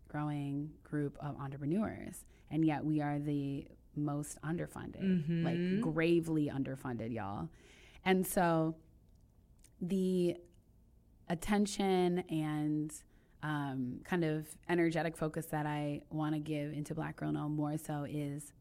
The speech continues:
Speaker 1: financial sustainability, because so much more can be done <laughs> and so much more will be done
Speaker 2: <laughs>
Speaker 1: when we can have a team of full-time,
Speaker 2: Mm-hmm.
Speaker 1: like, just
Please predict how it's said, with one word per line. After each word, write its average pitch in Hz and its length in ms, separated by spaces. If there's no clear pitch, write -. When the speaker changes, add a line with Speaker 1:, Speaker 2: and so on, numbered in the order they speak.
Speaker 1:
financial 151 440
sustainability, 147 800
because 147 680
so - 340
much 208 280
more 156 300
can 202 160
be 214 100
done 233 520
<laughs> - 20
and 170 220
so 175 100
much 170 180
more 160 160
will 156 220
be 196 160
done 233 680
Speaker 2:
<laughs> 180 120
Speaker 1:
when 165 640
we 175 140
can 185 160
have 151 400
a 147 80
team 151 460
of 151 120
full-time, 143 1040
Speaker 2:
Mm-hmm. 175 460
Speaker 1:
like, - 240
just - 520